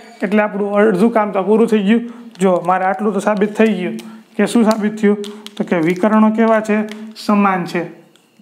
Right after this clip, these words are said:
આ બતાવી દીધું. હવે શું બતાવું છું? હવે વિકર્ણો એકબીજાને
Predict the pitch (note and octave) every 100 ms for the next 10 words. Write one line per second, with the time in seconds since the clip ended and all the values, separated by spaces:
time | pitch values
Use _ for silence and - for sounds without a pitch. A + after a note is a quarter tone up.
0 | _ _ _ _ G#3+ G#3 G#3 F#3+ F3 D#3
1 | D#3+ - _ - F#3 G#3 A3+ B3 A3+ A3+
2 | G#3+ G#3+ A3 G#3+ - - - F#3+ G#3 F#3
3 | G3+ A3+ A#3 A3+ A3 G3+ G#3+ G3 G#3+ G#3+
4 | B3+